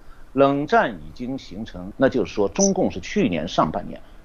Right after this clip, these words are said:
采取主动的三个动作点燃了中美冷战，这三个动作全部是军事层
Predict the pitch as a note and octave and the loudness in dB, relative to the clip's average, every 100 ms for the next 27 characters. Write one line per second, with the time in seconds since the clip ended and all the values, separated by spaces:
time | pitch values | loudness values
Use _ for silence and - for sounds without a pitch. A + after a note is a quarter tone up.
0 | - - - - E3 - E3+ E3 A2+ F2 | -18 -18 -10 2 2 4 0 2 -2 0
1 | F#3+ B2 F2 - G3+ G#3 C#3+ - D#3 F#2 | 2 2 -2 2 2 4 0 0 -6 -4
2 | A#2+ - G#2+ E2 D#2 F2+ G#2+ A2 G2+ F2 | -6 -6 -6 -6 -4 -4 -4 -4 -4 -6
3 | - - - - - - - - - - | -8 -10 -10 -14 -20 -20 -20 -18 -18 -18
4 | - - - D#3+ G3 G3 F#3+ D#3 A2 F2+ | -20 -2 6 6 6 4 2 0 -2 -6
5 | G2+ G#2+ - - C#3+ C#3 - | -6 -6 -6 -6 -6 -6 -8